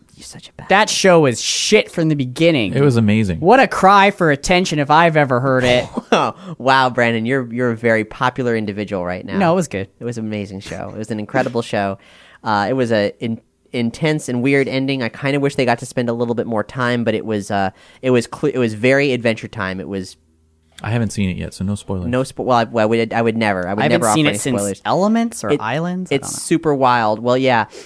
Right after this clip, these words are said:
Speaker 1: it, it ties up a lot of, a lot of loose ends, um, and is, it is definitely essen-, you will have, like, you think it's hard to understand Adventure Time. If you haven't watched from Elements to the very end, you'll have no clue what the hell's happening. <clears throat> Um,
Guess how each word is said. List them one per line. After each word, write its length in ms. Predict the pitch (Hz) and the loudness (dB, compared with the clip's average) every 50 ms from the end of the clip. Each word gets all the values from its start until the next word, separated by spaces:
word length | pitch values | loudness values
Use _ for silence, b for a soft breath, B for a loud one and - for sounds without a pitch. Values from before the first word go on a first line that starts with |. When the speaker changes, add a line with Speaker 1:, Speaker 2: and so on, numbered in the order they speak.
| B B | B B
Speaker 1:
it, 160 | - 156 - - 160 | 0 0 2 2 0
it 140 | 180 190 | -2 0
ties 280 | - - 185 180 175 151 | 0 -2 0 0 2 2
up 180 | 156 151 - - | 2 0 0 0
a 80 | - 135 | -2 0
lot 240 | 123 117 110 127 139 | 2 2 2 2 2
of, 260 | 147 139 127 - - _ - | 0 -2 -4 -8 -12 _ -4
a 80 | 127 | -2
lot 220 | 120 113 104 120 143 | 0 2 2 2 0
of 80 | 139 | 0
loose 240 | 143 156 160 156 - | -2 -2 -2 0 -2
ends, 360 | 170 170 175 185 180 170 - _ _ - | -2 -2 -2 -4 -6 -10 -12 _ _ -2
um, 480 | 123 123 123 120 117 117 117 117 - _ _ _ - | 0 0 0 0 0 -2 -4 -6 -6 _ _ _ -6
and 560 | 127 123 120 117 113 110 110 110 110 - - _ _ _ _ _ _ _ _ _ _ _ _ _ - | -4 -2 0 0 -2 -2 -4 -6 -8 -10 -14 _ _ _ _ _ _ _ _ _ _ _ _ _ -4
is, 220 | 139 131 123 - 123 113 - _ _ - | -4 -4 -4 -6 -12 -16 -18 _ _ -2
it 100 | 147 135 | 0 0
is 160 | 135 123 113 | 0 0 0
definitely 600 | - 147 143 151 - 160 165 156 151 151 147 - - | 2 2 2 2 0 -2 -2 -2 0 -2 -2 -4 -6
essen-, 420 | 127 - - - - 165 156 - | -8 -8 -6 -2 0 0 0 0
you 140 | 139 127 147 175 | -2 -2 0 0
will 100 | 175 156 | 0 0
have, 360 | 127 147 127 120 110 107 - _ _ | 0 0 0 0 -2 -4 -8 _ _
like, 200 | - 131 120 117 - | -4 -4 -2 -2 -2
you 80 | 151 | -4
think 180 | 151 170 156 139 | -4 -4 -4 -6
it's 100 | 131 - | -4 -2
hard 140 | 156 139 131 | 0 0 0
to 40 | |
understand 300 | 127 117 117 - 131 113 | 0 -2 -2 -2 -2 -2
Adventure 260 | 110 104 123 123 117 - | 0 0 -2 -4 -4 -4
Time. 240 | 123 104 104 101 - b b b b b | -4 -4 -4 -4 -8 b b b b b
If 120 | 123 - | -4 0
you 120 | 139 151 160 | 0 2 2
haven't 300 | 175 180 165 170 160 107 | 2 2 2 0 -2 -2
watched 340 | 131 123 117 127 139 - - | 0 2 2 2 0 -2 -6
from 180 | - 139 120 - | -6 -6 -6 -4
Elements 400 | - 117 120 127 127 123 123 - - | -4 -2 -2 0 -2 -2 -4 -6 -10
to 420 | - - 143 131 127 127 127 123 - | -10 -6 -2 -2 -2 -2 -4 -6 -10
the 180 | 135 120 120 110 | -10 -6 -4 -2
very 300 | 113 117 110 113 110 101 | 0 0 0 0 0 -2
end, 260 | 110 113 117 120 113 | -2 -4 -4 -2 -2
you'll 120 | 127 123 | -2 -2
have 180 | 123 113 95 104 | -2 -4 -6 -6
no 320 | 104 107 113 117 117 110 | -6 -4 0 0 0 0
clue 240 | - - - 113 101 | -2 -4 -6 -4 -4
what 120 | 92 92 | -4 -4
the 60 | - 110 | -6 -10
hell's 200 | 107 85 82 - | -14 -14 -14 -12
happening. 420 | - - 123 - - - - - - | -10 -10 -10 -10 -10 -12 -16 -18 -20
<clears throat> 60 | _ b b b b b b b b b b - | _ b b b b b b b b b b -2
Um, 460 | 123 120 120 117 117 113 113 110 - | 0 0 2 2 0 0 -2 -6 -8